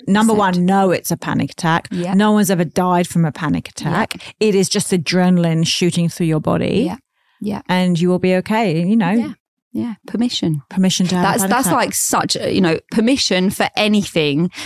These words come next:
Speaker 2: Like, this is, this is again, people go, "Anita, you're crazy saying that." But this was for me when I first started having coaching, when I first started training.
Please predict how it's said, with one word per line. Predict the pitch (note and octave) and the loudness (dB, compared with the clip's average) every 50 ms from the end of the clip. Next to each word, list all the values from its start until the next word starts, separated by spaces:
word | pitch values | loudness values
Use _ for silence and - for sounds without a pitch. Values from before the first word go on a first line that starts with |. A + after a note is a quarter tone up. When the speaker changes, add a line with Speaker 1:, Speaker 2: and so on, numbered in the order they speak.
| - - | -6 -2
Speaker 2:
Like, | - F3+ F#3+ | 0 0 2
this | A3 C4+ - | 2 2 2
is, | C4+ B3 G3 - - - | 2 0 0 -2 -2 -2
this | G3 F#3+ - F3 - | -2 0 0 0 0
is | G3 | 0
again, | F3 D#3+ G3 F3+ F3 | 0 2 2 2 2
people | G#3+ A3+ E3 D#3 | 2 2 2 2
go, | F#3+ F3 F3 | 0 2 2
"Anita, | F3 F3 F#3 F#3 F#3 - - F#3+ F3+ F#3 F3+ F3+ - - | 2 2 2 2 2 2 0 0 2 2 0 0 0 0
you're | F#3 F3+ F3 E3+ E3 | 0 2 2 2 0
crazy | - - F#3 F3 E3 D#3+ D#3 D#3 D#3 | -2 -2 0 2 2 2 2 2 0
saying | - - D#3+ D#3 D#3 D3 | 0 2 2 2 4 4
that." | D3+ D#3+ F3+ D3+ | 2 2 0 0
But | - F#3+ F3 F3 | -2 -2 0 0
this | A3+ C#4 - - - | 0 0 0 0 0
was | G3+ F#3+ G#3 - - | 2 2 0 0 0
for | - G3 | 0 2
me | G3+ G3+ G3 F3+ D#3+ D3 D3+ D#3 | 4 4 4 2 2 2 0 0
when | F3 F3 | 2 2
I | F3 G3 | 0 0
first | - - - G3 G3+ G#3+ - | 0 0 0 0 0 0 0
started | - G#3+ F3+ F3+ G3+ - - E3+ E3 | 0 0 0 0 0 0 0 0 0
having | F#3+ E3+ F3 E3+ - E3 E3+ | 0 0 0 0 0 0 0
coaching, | - G3+ E3 D#3+ C#3 - - D3+ | 2 0 0 0 0 0 0 2
when | D3+ D3+ D#3+ | 2 2 0
I | |
first | E3 - E3 E3+ E3 | 0 0 0 0 0
started | - E3 D#3+ D#3 - D#3+ C#3+ | 0 -2 -2 -2 -2 -6 -4
training. | - F3+ E3+ E3 D#3 - - - F3+ | -2 0 2 2 2 0 0 -2 -4